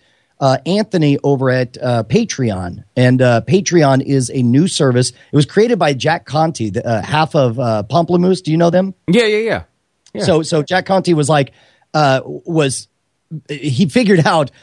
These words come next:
Speaker 1: that YouTube's revenue distribution model is crap. And, uh, like, there's, there's just no money in YouTube. Even if you have a runaway hit, they send you a check for a couple thousand dollars and that's the end of it. Uh, so it's not enough for artists to live and thrive and survive doing their stuff on YouTube.
Speaker 2: But you're also, I mean, on top of that, you're kind of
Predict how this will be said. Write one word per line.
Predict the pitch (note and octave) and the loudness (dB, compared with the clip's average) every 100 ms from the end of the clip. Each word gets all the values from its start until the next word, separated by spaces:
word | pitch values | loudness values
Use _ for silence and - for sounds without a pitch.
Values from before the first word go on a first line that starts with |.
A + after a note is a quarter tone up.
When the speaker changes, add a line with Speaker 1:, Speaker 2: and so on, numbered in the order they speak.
| _ - | _ 0
Speaker 1:
that | D3+ - E3 | 0 -2 -4
YouTube's | D#3+ G#3 - D#3+ C#3+ C3+ B2+ | -2 -2 -2 0 0 -2 -10
revenue | B2+ E3 F#3 E3+ D#3 | -2 0 0 -2 -4
distribution | D#3+ - C3+ F#3 - C3+ | -4 -6 -6 -6 -4 0
model | C3 B2+ A#2+ | 2 2 0
is | B2+ A2+ | -2 -4
crap. | - D#3+ F2+ - _ | -2 -4 -4 -10 _
And, | C#3+ C3 C3+ | 0 0 0
uh, | C3+ B2 A#2+ | -2 -2 -2
like, | C#3 C3 | -4 -2
there's, | D3 B2+ | -4 -4
there's | F3 D3 B2+ | -4 -2 -2
just | F3+ C3+ | -2 -2
no | C#3+ E3 E3+ D#3 - - | 0 2 2 0 -4 -6
money | A#2 D#3 C3 A2+ B2 | 0 2 0 -2 -2
in | |
YouTube. | C3 E3+ G#2+ B2 | 0 -2 -2 -2
Even | E3 F#3 | 0 -2
if | - | 0
you | D#3+ | 0
have | C3+ | 0
a | |
runaway | C#3 D#3+ C#3 | 0 2 0
hit, | A2+ E3+ C3+ - - _ | 0 0 0 -2 -20 _
they | B2 | -2
send | B2+ D#3+ | 0 0
you | C#3 | 0
a | |
check | A2+ E3 C3 | 0 -2 0
for | C3 | -2
a | |
couple | D#3 C#3 | -2 -2
thousand | C#3 C3+ B2 B2 | 0 0 0 0
dollars | B2+ B2+ A#2 | 0 0 -2
and | A#2+ | -2
that's | A#2 - | -2 -4
the | A2 | -2
end | C3+ D3 | -2 -2
of | F#2+ | -4
it. | F2+ _ _ _ _ | -8 _ _ _ _
Uh, | D3+ C#3 | -2 0
so | A#2+ E3+ C#3+ - | -2 -2 -2 -6
it's | - G2 C#3 C3+ | -16 -12 -10 -2
not | F3+ F#3+ | 0 2
enough | F3+ D3 | 0 0
for | D3+ | -2
artists | D#3 D#3+ D#3+ - - - | 0 0 -2 -6 -12 -10
to | D3 | -6
live | A#2+ B2+ E3+ C#3 | -4 0 0 2
and | B2+ A2+ | -2 -2
thrive | C#3+ D#3 D3+ C3+ | 0 0 2 0
and | A#2+ | -4
survive | A#2+ D3 D#3 B2+ | -4 -2 -2 -2
doing | B2+ B2 A#2 | -2 -2 -4
their | A2+ | -4
stuff | - B2 | -6 -4
on | A2+ | -2
YouTube. | C#3 | 0
Speaker 2:
But | - | 0
you're | A3+ A#3+ | 0 0
also, | A#3+ G3 | 0 -2
I | E3 | -2
mean, | F3 | -2
on | D#3+ | -4
top | F#3 F3+ D#3 | -4 -6 -2
of | |
that, | C#3+ C3 | -2 -2
you're | C#3 | -6
kind | D3+ E3+ E3 | -2 -2 0
of | C3 G2+ - | -2 -4 -12